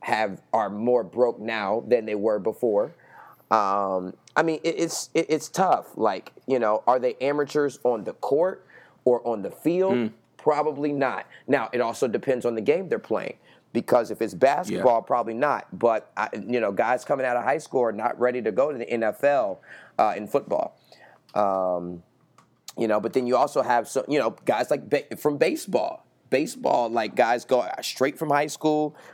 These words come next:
Speaker 1: minor leagues, you know, whatever, skip, skip college altogether, depending on how good they are. So, um, if you're, if you're asking me,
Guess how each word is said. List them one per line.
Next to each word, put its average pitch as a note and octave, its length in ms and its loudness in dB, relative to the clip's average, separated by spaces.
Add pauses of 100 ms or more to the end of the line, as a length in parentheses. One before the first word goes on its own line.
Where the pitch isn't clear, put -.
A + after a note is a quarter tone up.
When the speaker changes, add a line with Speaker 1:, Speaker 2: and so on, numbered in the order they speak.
Speaker 1:
minor C3+ 340 0
leagues, D3+ 640 -2
you B2+ 120 0
know, G#2 200 0
whatever, C3+ 360 0
skip, - 480 -2
skip - 360 -4
college D3+ 360 0
altogether, D3 720 0 (460)
depending C#3+ 360 0
on C#3+ 120 2
how B2 160 0
good C3+ 240 0
they C3+ 160 2
are. C3 320 0
So, A2+ 500 0 (500)
um, G#2+ 680 0 (260)
if C#3 180 0
you're, E3+ 260 0
if C#3+ 260 -2
you're D#3+ 280 -2
asking C#3+ 480 0
me, B2+ 240 -2